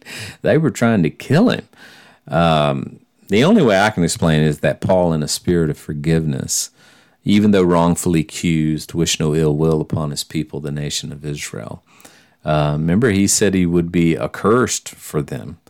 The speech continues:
Uh, so he obviously loved them in spite of the way that they had spitefully and ill-treated him.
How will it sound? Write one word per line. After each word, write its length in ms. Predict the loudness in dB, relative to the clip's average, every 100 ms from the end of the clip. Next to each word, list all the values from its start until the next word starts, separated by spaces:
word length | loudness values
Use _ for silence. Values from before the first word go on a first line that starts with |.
| _ _ _ _ -8
Uh, 480 | -2 0 0 -2 -4
so 280 | -4 -2 0
he 140 | 0
obviously 540 | 2 0 0 -4 -4
loved 360 | -6 -4 -4 -6
them 220 | -8 -8
in 80 | -6
spite 340 | -4 0 0
of 80 | -2
the 80 | -4
way 280 | -6 -6 -6
that 240 | -8 -10
they 140 | -8 -8
had 140 | -6
spitefully 760 | -8 -2 -2 -2 -8 -8 -6 -8
and 240 | -12 -16 _ _ _ _ _ _ _
ill-treated 640 | -2 0 0 0 2 0 0
him. 340 | -4 -4